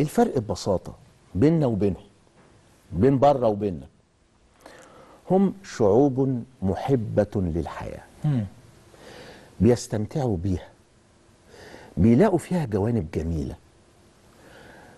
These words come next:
Speaker 1: ال-، الخطاب ال-، اللي انت جبته دوت آخره كاره للحياة.
Speaker 2: مم.
Speaker 1: عشان كده لابد ان احنا نفهم منه اللي بيفخخ نفسه.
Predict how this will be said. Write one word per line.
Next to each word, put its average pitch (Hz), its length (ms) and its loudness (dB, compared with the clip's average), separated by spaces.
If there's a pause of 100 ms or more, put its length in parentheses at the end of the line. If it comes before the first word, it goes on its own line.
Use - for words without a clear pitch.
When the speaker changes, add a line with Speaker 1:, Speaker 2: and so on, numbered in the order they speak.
(800)
Speaker 1:
ال-، 151 180 6 (100)
الخطاب 208 440 4
ال-، 151 280 2
اللي 117 260 2
انت 151 160 0
جبته 107 300 -2
دوت 95 540 -2 (760)
آخره 220 460 2 (1120)
كاره 180 420 6
للحياة. 107 680 -2
Speaker 2:
مم. 147 240 -12 (500)
Speaker 1:
عشان 214 260 2
كده 202 340 4 (480)
لابد 127 420 4
ان 123 140 2
احنا 147 340 0 (100)
نفهم 135 460 2
منه 113 320 4
اللي 131 140 4
بيفخخ 135 580 0
نفسه. - 340 -2